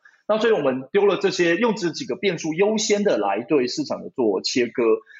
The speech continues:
那因此在数据呈现上面，我们也蛮特别的，提供了客单价、来客数这个东西的变数。所以我们把营业，不只给营业额，我们每一个类型都拆解成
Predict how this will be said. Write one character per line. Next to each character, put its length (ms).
那 120
因 120
此 100
在 100
数 140
据 140
呈 200
现 160
上 140
面， 100
我 40
们 160
也 200
蛮 300
特 160
别 140
的， 80
提 160
供 160
了 80
客 200
单 220
价、 220
来 280
客 140
数 160
这 100
个 60
东 80
西 80
的 80
变 240
数。 160
所 80
以 40
我 40
们 80
把 140
营 160
业， 180
不 80
只 120
给 120
营 160
业 140
额， 280
我 80
们 100
每 160
一 100
个 120
类 180
型 140
都 100
拆 220
解 180
成 160